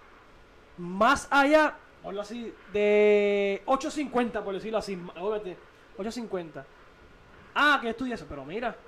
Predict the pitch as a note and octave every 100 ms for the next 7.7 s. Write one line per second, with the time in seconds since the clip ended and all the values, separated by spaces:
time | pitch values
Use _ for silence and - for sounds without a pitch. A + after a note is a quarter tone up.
0 | - - E3+ D#3+ D#3+ F#3+ G#3+ B3+ G#3+ E3+
1 | E3 F#3 F3 G3 G3+ G3+ C#4+ D4 A3 G3
2 | - F3+ C#4+ - F#3+ G3+ C#4 D#4 A#3 G#3+
3 | G#3 C4+ A#3 B3 B3+ A3 - - A3 F#3+
4 | C4 - - - - - - G#3+ A3+ -
5 | F#3 G#3+ A3+ D#3+ - - - - - -
6 | F3+ F#3+ D#3 - F3 D3 - A3 G#3 A3
7 | G3+ G#3+ G#3+ F#3 - B3 G3